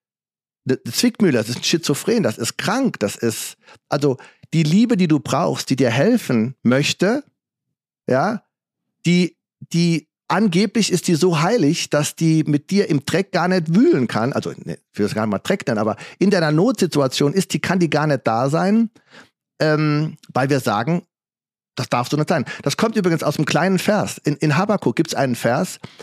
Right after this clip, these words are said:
„Gott, du bist so heilig, du kannst auf Sünde nicht schauen.“ Ja, und den halben Vers nehmen wir und der wird immer erzählt.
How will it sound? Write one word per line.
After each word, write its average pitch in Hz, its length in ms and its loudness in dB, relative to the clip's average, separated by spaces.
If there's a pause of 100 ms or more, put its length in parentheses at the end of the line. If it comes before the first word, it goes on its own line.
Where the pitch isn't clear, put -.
(140)
„Gott, 247 320 -2 (160)
du 165 80 4
bist 190 200 2
so 240 180 2
heilig, 208 520 0 (200)
du 160 100 0
kannst 214 300 0
auf 170 120 0
Sünde 196 240 4
nicht 180 180 2
schauen.“ 107 380 0 (500)
Ja, 202 120 2
und 196 180 -2
den 220 160 4
halben 214 240 2
Vers 190 320 0
nehmen 185 300 4
wir 147 160 2
und 165 100 -2
der 160 140 0
wird 170 120 -2
immer 160 260 0 (120)
erzählt. 165 540 0